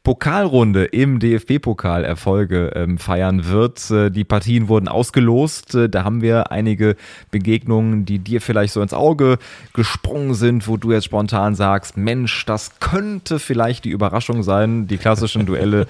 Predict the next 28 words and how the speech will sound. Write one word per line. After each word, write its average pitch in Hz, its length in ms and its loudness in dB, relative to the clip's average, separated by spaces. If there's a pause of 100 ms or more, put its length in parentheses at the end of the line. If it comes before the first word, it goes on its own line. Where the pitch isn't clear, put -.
(140)
<laughs> 110 200 -12
äh, 87 100 -2
David 87 600 -4
gegen 95 340 -2
Goliath. 104 720 0
Hast 135 240 -6
du 151 80 0
irgendwie 131 400 0 (320)
eine 113 120 -2
Partie 123 380 -2
ausgemacht, 110 600 -2 (120)
ähm, 107 400 2 (360)
ich - 60 -6
habe 117 100 -4
die 117 60 2
mal 104 100 2
ausgedruckt 104 480 -2
mitgebracht. 110 520 -2
Hast 139 180 -2
du 147 60 2
eine 135 140 4
Partie, 135 640 -4
wo 120 100 0
du 113 300 -4
spontan 104 480 0
sagen 92 280 2
würdest, 90 380 -2
"Oh, 113 360 0